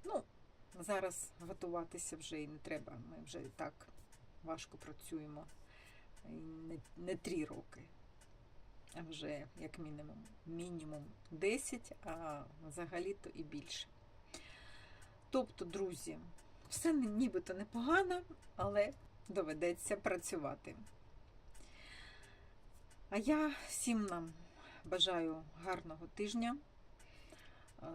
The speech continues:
скорішого миру, справжнього, довготривалого, надійного.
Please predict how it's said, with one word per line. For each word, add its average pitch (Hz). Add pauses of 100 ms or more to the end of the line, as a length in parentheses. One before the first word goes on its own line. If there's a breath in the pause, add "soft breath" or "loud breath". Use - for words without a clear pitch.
(220)
скорішого 165 (840)
миру, 226 (1400)
справжнього, 202 (460)
довготривалого, 180 (360)
надійного. 170